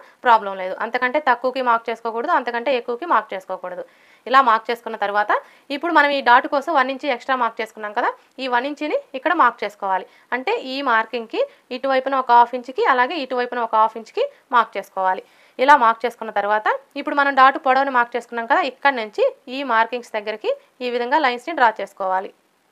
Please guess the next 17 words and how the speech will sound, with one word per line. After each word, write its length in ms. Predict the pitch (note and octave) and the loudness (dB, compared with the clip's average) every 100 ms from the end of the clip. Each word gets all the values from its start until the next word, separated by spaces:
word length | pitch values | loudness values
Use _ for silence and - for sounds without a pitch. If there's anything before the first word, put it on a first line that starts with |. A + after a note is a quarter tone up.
| _ _ _ _ _ _ _ _ _ _ _ _ _ _ _ _ _ _ _ _ _ _ _ _ _ _ _ _ _ _ _ _ _ _ _ _ _ _ - _ _ _ _ _ _ - | _ _ _ _ _ _ _ _ _ _ _ _ _ _ _ _ _ _ _ _ _ _ _ _ _ _ _ _ _ _ _ _ _ _ _ _ _ _ -20 _ _ _ _ _ _ -12
ఇప్పుడు 180 | C#4 F4 C#5+ - C4+ | -4 -2 -2 -6 -6
ఈ 40 | D4 | 2
మార్కింగ్ 360 | A#3 A#3 B3 B3 | 4 2 -2 -6
దగ్గర 160 | A3 E4+ B3+ | -2 2 4
మార్కర్ 320 | B3 C4 A#3+ | 4 2 -2
వీల్తో 200 | A#3 A#3 C5+ - _ B3 | -2 0 -2 -4 _ 6
ఇలా 120 | E4 B3+ | 8 8
రఫ్ 180 | A3 A3+ | 4 -2
చేసుకోవాలి. 500 | G#3+ - F#3+ F3+ F#3 _ _ _ _ _ _ _ _ _ _ _ _ _ _ _ - - | -6 -2 0 0 -2 _ _ _ _ _ _ _ _ _ _ _ _ _ _ _ -18 2
ఇలా 100 | C#4 B3+ | 4 6
రఫ్ 180 | B3+ | 2
చేసుకోవడం 340 | C4+ C4 B3 A#3+ | -4 -4 -2 0
వల్ల 140 | A#3+ G#4 C#5 _ - | 0 0 -4 _ -10
మనకి 180 | C4 C#4+ | -8 -6
కింది 200 | C#4+ C#4+ D4 | -6 0 0
వైపున 240 | C4+ B3+ | 0 -2
ఉన్న 100 | B3 | -4